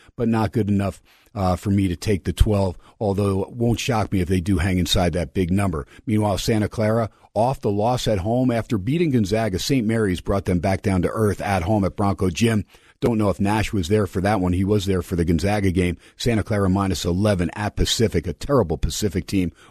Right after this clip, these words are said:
one of the worst I've seen for the Tigers. The boys from Stockton are hurting.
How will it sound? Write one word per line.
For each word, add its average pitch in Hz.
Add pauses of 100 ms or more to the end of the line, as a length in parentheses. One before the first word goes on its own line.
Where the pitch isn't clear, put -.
one 110
of 98
the 95
worst 95
I've 90
seen 92
for 92
the 85
Tigers. 90 (220)
The -
boys 92
from 80
Stockton 90
are 78
hurting. 95